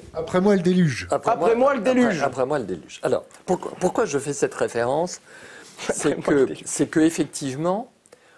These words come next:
Speaker 2: aujourd'hui, les, les propagandistes de cette, de ce dogme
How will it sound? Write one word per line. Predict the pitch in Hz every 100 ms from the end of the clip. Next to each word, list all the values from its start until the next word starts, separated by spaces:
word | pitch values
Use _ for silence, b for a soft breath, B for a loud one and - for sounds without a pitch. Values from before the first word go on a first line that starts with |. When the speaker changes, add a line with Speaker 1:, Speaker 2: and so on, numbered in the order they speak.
| b -
Speaker 2:
aujourd'hui, | 170 143 123 120 110 120 143 190 - - _ _ _ B B B B 123
les, | 120 123 120 113 -
les | 113 117
propagandistes | - 196 190 165 131 135 131 139 127 - - - - _ _ _ _ _ _ 107
de | 104
cette, | 104 - 104 - - - -
de | 101
ce | -
dogme | 85 104 113 170 185